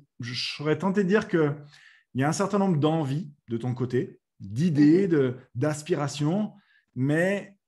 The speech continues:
Speaker 1: il y a un cap qui n'est pas passé et, euh, ça ne transforme pas en chose, en, en quelque chose de concret.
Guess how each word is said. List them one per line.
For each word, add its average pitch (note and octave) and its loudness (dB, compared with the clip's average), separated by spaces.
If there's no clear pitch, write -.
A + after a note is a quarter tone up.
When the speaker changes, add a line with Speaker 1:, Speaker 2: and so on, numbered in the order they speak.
Speaker 1:
il C3+ 0
y C3+ 4
a C#3 4
un D3 2
cap F#3 2
qui - -8
n'est C3 0
pas D#3+ 0
passé D3 -6
et, D#3 4
euh, A#2+ -2
ça - -4
ne - -4
transforme F3 2
pas F3+ 2
en B2+ -4
chose, - -6
en, A#2 -2
en B2 0
quelque D#3+ 0
chose F3 2
de D3+ 6
concret. D3 -2